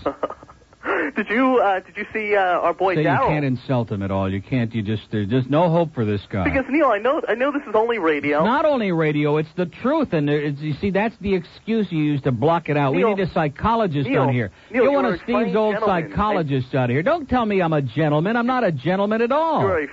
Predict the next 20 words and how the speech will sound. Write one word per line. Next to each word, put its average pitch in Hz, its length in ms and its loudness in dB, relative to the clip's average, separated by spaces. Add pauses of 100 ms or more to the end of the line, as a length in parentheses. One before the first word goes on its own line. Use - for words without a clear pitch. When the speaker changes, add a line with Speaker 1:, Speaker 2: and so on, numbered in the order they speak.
Speaker 1:
fine 202 340 0
Speaker 2:
If 190 80 2
I 233 120 2
were 254 160 2
a 214 60 0
Speaker 1:
gentleman. 170 40 -4
Speaker 2:
gentleman, 247 340 0
Speaker 1:
You're 185 80 2
Speaker 2:
I'd 180 80 -2
be 175 120 0 (100)
sitting 220 220 -2
here 196 180 0 (120)
sucking 240 280 -2
up 247 180 -2
to 190 60 -2
you 165 100 2
like 156 200 2
Joey 214 300 0
did 160 140 0
on 143 160 0